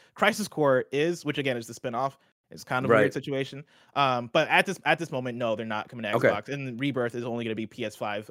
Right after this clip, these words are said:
Speaker 1: assumedly because the S S D and they're taking advantage of the technology of new gen consoles, which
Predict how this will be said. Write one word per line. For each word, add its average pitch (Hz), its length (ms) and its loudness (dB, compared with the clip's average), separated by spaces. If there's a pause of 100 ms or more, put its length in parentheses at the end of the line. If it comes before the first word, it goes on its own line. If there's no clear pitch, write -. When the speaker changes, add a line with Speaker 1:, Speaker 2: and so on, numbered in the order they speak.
Speaker 1:
assumedly 127 400 -6
because 113 360 -6
the 104 300 -4 (120)
S 123 160 -4
S 120 80 -16
D 110 160 -10
and 110 80 -8
they're 104 100 -10 (180)
taking 113 240 -10
advantage 107 420 -10
of 104 200 -8 (380)
the 113 340 -2
technology 113 640 -6
of 107 260 -4
new 117 200 -8
gen 104 180 -10
consoles, 101 420 -14
which 151 280 -2